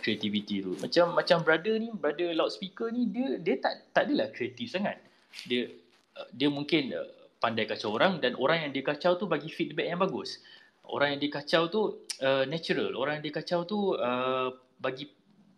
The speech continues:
bagi positive feedback tau. So dari situ dia punya, dia punya content creation tu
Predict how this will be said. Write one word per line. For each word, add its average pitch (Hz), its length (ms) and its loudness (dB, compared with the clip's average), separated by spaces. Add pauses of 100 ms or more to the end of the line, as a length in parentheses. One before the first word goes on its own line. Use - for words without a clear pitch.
bagi 143 400 -2
positive 151 400 2
feedback 160 320 4
tau. 107 240 -4 (400)
So 143 160 2
dari 139 160 6
situ 160 320 0
dia 143 160 -2
punya, 127 720 0
dia 127 160 4
punya 127 240 -2
content 127 480 2
creation 143 480 2
tu 147 160 0